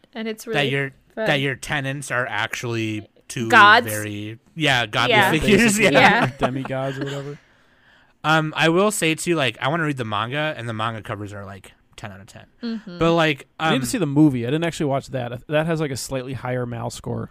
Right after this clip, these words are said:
Speaker 3: but it's, like, an hour and
Speaker 2: Yeah,
Speaker 3: a
Speaker 2: I
Speaker 3: half
Speaker 2: should,
Speaker 3: or
Speaker 2: we
Speaker 3: something.
Speaker 2: should watch the movie. I definitely wanna watch
Speaker 3: Yeah,
Speaker 2: it,
Speaker 3: we could
Speaker 2: 'cause I've
Speaker 3: do
Speaker 2: only
Speaker 3: that.
Speaker 2: seen the two,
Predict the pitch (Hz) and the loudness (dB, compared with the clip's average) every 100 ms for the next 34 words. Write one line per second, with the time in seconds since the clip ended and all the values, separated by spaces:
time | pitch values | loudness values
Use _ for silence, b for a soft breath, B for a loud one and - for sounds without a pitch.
0 | - 131 123 135 123 120 120 120 180 143 | -6 -6 -2 -2 -2 -4 -2 0 2 2
1 | 175 269 165 143 262 185 135 - 110 110 | 0 -4 -6 -6 -4 -2 -4 -6 -10 -10
2 | 98 104 120 117 101 95 101 120 135 151 | -10 -8 -8 -8 -12 -10 -8 -4 -4 -2
3 | 147 156 151 127 139 123 - 123 110 | -2 0 -2 -4 -6 -8 -8 -6 -6